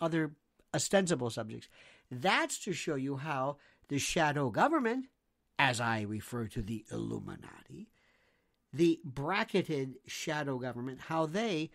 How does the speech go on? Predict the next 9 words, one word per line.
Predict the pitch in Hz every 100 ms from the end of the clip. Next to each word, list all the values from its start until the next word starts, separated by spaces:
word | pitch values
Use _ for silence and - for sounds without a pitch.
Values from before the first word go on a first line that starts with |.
| - _ _
will | 156 165 160
utilize | 160 269 226 185 143 123 120 131 135 - 110 104
dupes, | 170 254 285 - - - - _ _
mopes, | 160 180 233 - - - - _ -
idiots, | 233 240 240 214 - _ _
phoebes, | - - - 233 233 233 208 - - _
and | 160 156
useful | 190 240 - 220 -
idiots, | 170 127 - -